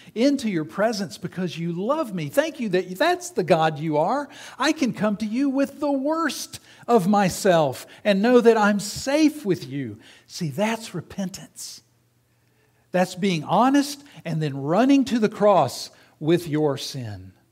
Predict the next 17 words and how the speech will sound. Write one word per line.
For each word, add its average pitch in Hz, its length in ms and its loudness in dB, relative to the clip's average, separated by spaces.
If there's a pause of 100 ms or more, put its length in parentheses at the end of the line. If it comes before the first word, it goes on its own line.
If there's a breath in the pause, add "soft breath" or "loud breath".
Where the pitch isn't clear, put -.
(540 soft breath)
That's 160 260 -2
the 185 100 -4
first 226 440 -4
step 151 480 -2
on 151 180 -4
the 151 100 -4
path 139 600 -6 (300 soft breath)
to 147 160 -6
a 127 60 -8
soft 117 380 -12
heart. 98 320 -12 (1400)
Brutal 185 340 2
honesty 170 560 -2
and 131 100 -8
repentance. - 520 -12
Second 180 420 -4
step, - 420 -12